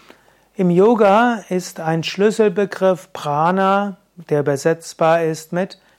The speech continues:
Lebenskraft und Lebensenergie.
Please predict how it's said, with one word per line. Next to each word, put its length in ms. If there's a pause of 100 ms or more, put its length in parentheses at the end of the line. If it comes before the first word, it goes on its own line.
(120)
Lebenskraft 1040
und 220
Lebensenergie. 1120